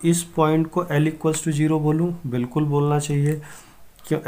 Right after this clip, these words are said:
L equals to zero मतलब मैं ट्रांसमिशन लाइन को कहाँ से ऑब्जर्व कर रहा हूँ? लोड से ऑब्जर्व कर रहा हूँ।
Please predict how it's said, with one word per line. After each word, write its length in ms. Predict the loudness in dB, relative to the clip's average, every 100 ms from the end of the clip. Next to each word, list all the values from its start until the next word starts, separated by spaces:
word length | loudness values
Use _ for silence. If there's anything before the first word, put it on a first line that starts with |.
| 2
L 80 | 2
equals 380 | 2 0 0
to 80 | 0
zero 240 | 2 4 4
मतलब 320 | 2 2 2
मैं 140 | 2
ट्रांसमिशन 600 | 2 2 2 0 0 2
लाइन 200 | 2 2
को 120 | 0
कहाँ 240 | 0 2 2
से 160 | 2
ऑब्जर्व 340 | 0 0 0 0
कर 200 | -2 0
रहा 120 | 2
हूँ? 220 | 2 2
लोड 320 | 0 0 0 -2
से 140 | -2
ऑब्जर्व 380 | -4 -2 -6 -6
कर 180 | -8 -6
रहा 140 | -6
हूँ। 120 | -8